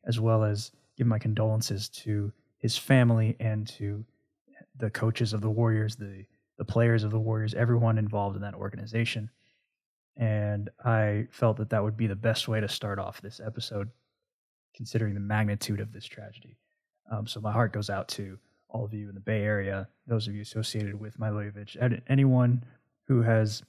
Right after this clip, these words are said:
been involved with him in international basketball and in, in, in the N B A. Uh, my heart goes out to all of you. So, the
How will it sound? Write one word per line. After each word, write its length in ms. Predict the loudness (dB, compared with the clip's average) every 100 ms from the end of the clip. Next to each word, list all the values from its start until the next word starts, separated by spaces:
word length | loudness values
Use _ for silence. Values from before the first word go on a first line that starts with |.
| _ _ _ _ _ _ _ _ _ _
been 140 | 6 8
involved 380 | 8 8 6 4
with 80 | 4
him 320 | 6 4 0 _ _ 0
in 160 | 2 4
international 560 | 2 4 4 6 6
basketball 720 | 6 4 2 0 0 0 -2 -4
and 260 | -8 -8 -18 _ _ _ 0
in, 180 | 0 2
in, 180 | -4 0
in 120 | 2
the 100 | 4
N 120 | 4
B 200 | 4 6
A. 200 | 6 4 0 _ _ _ _ _ _ _ _ _ _ _ _ _
Uh, 140 | -2
my 120 | 2
heart 180 | 4 4
goes 180 | 2 -2
out 140 | -4
to 80 | -8
all 160 | -10 -12
of 60 | -14
you. 140 | -20 _ _ _ _ _ _ _ _ _ _ _ _ _ _
So, 440 | 2 6 6 4 -6 _ _ _ _ _
the 80 | _